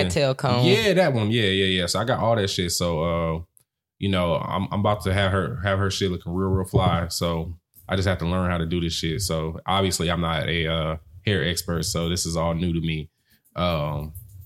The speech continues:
Speaker 2: yeah, so that's one thing that I, I, I, that I was doing today and everything. Other than that, uh,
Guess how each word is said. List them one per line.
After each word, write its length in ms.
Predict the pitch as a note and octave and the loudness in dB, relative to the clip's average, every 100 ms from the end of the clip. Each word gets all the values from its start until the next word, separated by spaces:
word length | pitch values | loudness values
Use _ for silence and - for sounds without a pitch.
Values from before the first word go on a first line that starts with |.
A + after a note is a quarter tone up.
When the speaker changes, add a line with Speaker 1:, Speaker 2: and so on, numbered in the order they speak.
| _ _ - _ _ _ _ _ - - _ - | _ _ -20 _ _ _ _ _ -16 -16 _ -4
Speaker 2:
yeah, 320 | F2+ E2+ D#2 | -2 0 0
so 380 | - E2 D#2+ D#2 - _ - | -2 -2 -2 -4 -10 _ 0
that's 180 | G2+ G2 | 2 2
one 180 | G2+ | 0
thing 200 | G2 F#2 | 2 0
that 260 | F2 F2 E2+ | 2 0 0
I, 40 | E2+ | 0
I, 20 | E2 - E2 E2 | -2 0 -2 -2
I, 40 | - | -2
that 120 | E2+ | -2
I 40 | E2 | -2
was 100 | D#2+ | -4
doing 200 | E2 E2 | -4 -4
today 240 | D#2 D#2+ | -2 -4
and 100 | D#2+ | -2
everything. 340 | D#2+ - E2 | -6 -6 -4
Other 200 | E2 G#2+ F#2 | -2 0 0
than 80 | |
that, 280 | F#2 G2 - | 0 -2 -2
uh, 420 | E2+ E2 D#2+ D#2 | -4 -2 -4 -6